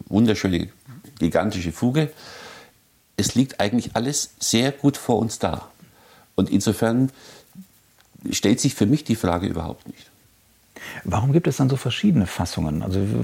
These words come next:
Speaker 2: man kann ja das Material anscheinend, das
Speaker 1: Ja.
Speaker 2: von Bruckner hinterlassen ist, dann doch ganz unterschiedlich deuten, oder?
Speaker 1: Jetzt
Speaker 2: Oder sind das nur Details, die sich da
Speaker 1: Finalsatz
Speaker 2: im
Speaker 1: oder
Speaker 2: Finalsatz, im
Speaker 1: Finalsatz?
Speaker 2: Finalsatz?
Speaker 1: Finalsatz, ja.
Speaker 2: Auch, sehr, auch Sie haben ja, äh, zwei verschiedene Fassungen. Sie haben einmal
Speaker 1: Ja.
Speaker 2: die von Kerrigan und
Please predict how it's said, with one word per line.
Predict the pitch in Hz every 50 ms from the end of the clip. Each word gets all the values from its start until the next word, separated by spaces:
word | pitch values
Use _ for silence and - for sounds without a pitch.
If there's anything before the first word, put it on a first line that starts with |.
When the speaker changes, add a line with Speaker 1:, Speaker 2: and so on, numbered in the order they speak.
| -
Speaker 2:
man | 92 113 110 107
kann | - 117 123
ja | 113
das | 107 113 110 - -
Material | 117 107 - - 107 104 104 117
anscheinend, | 123 - - 120 120 117
das | 113
Speaker 1:
Ja. | 110 117
Speaker 2:
von | 113 110
Bruckner | 113 117 117 117 117 110 113 -
hinterlassen | - 113 110 113 107 104 113 - - 139
ist, | 117 113 -
dann | 131 120
doch | 113 123 -
ganz | - 123 -
unterschiedlich | - 147 127 120 - 131 127 127 113 - -
deuten, | 147 151 156 - 95 85 -
oder? | - 90 90 98 - - -
Speaker 1:
Jetzt | 113 -
Speaker 2:
Oder | - 123
sind | 127 131
das | 160 117
nur | 131 131
Details, | 123 131 - - 113 101 98 92
die | - 104 92
sich | 92 87
da | - 107
Speaker 1:
Finalsatz | - 113 113 113 120 123 - 147 139 -
Speaker 2:
im | 131
Speaker 1:
oder | 117 104
Speaker 2:
Finalsatz, | 92 90 87 85 - -
im | 113
Speaker 1:
Finalsatz? | - 110 101 95 92 92 101 98 -
Speaker 2:
Finalsatz? | - 82 -
Speaker 1:
Finalsatz, | -
ja. | - - - - - - - - - - - - - - - -
Speaker 2:
Auch, | 110 110 113
sehr, | 117 135 -
auch | - 113
Sie | 110 123 165 151
haben | 113 87
ja, | 85 87 - - - 107 104
äh, | - -
zwei | - - 98 95
verschiedene | - 101 - 101 95
Fassungen. | - - 85 - - 90
Sie | 90 90
haben | 92 101
einmal | 101 104 98 98
Speaker 1:
Ja. | 95
Speaker 2:
die |
von | 98 101
Kerrigan | - - 113 117 113 113 113 120
und | - 110 110 - -